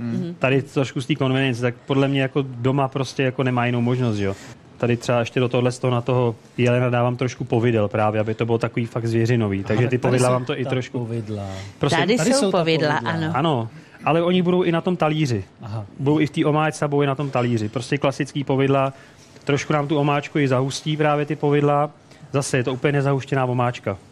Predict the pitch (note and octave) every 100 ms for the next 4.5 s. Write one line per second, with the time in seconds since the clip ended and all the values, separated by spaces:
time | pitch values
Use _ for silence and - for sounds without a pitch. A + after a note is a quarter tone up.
0 | B2+ B2 C3 B2+ A#2 B2+ A#2+ C3 - B2
1 | B2 - B2+ - C3 B2+ B2+ B2 A#2+ B2
2 | - - - - - C3+ B2 A#2+ - C3
3 | B2 B2 - - A#2+ A2+ B2 - A#2+ A2
4 | A2+ A2 G#2+ F#2+